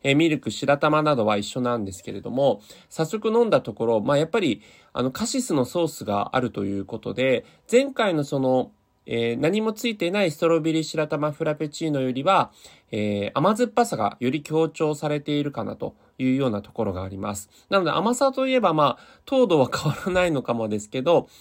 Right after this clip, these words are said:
えー、さ-、カシスソースの方が、えー、より甘さが抑えめというような印象がね、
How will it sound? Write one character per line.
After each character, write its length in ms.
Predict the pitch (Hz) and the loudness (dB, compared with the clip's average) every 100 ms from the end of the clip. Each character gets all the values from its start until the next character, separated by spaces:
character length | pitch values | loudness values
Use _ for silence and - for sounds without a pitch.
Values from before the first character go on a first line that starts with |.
| - - - | -20 -20 -6
え 120 | 147 | -2
ー、 40 | 139 | 0
さ-、 160 | 160 - | 0 -2
カ 120 | 165 | -6
シ 140 | 180 | -6
ス 80 | 226 | 2
ソ 80 | 247 | 4
ー 40 | |
ス 120 | 240 165 | 4 0
の 60 | |
方 160 | 135 107 | -2 2
が、 200 | 104 - _ - - - | 0 0 _ -20 -18 -2
え 200 | 117 110 | 0 2
ー、 20 | |
よ 100 | 113 | 2
り 160 | 131 139 | 2 2
甘 200 | 135 143 | 2 0
さ 120 | 156 | 2
が 80 | 143 | 2
抑 280 | 127 175 175 | 2 2 2
え 20 | |
め 140 | 175 | 2
と 140 | 170 165 | 0 -2
い 100 | 160 | 0
う 20 | |
よ 120 | 160 | 0
う 20 | 117 | -2
な 160 | - - | -6 -4
印 240 | 107 104 | -4 -2
象 120 | 107 | -4
が 120 | 101 | -2
ね、 180 | 104 113 | -2 -2